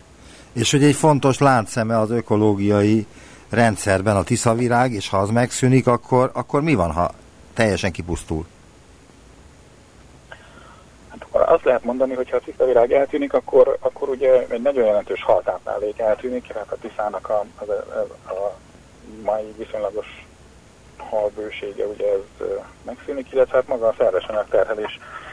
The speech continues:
Speaker 2: bejátszott szerepük is, e, kiiktatódik ezáltal, tehát gyakorlatilag így el,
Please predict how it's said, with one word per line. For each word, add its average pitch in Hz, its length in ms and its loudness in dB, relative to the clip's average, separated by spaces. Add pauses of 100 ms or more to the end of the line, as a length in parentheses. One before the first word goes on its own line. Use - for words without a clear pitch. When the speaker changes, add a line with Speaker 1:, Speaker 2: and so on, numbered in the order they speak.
(160)
Speaker 2:
bejátszott 107 500 0
szerepük 107 380 -2
is, - 240 -10
e, 104 420 0 (180)
kiiktatódik 120 880 -6 (600)
ezáltal, 123 600 0
tehát 113 240 2
gyakorlatilag 113 580 -6
így 113 180 -14
el, 95 280 -4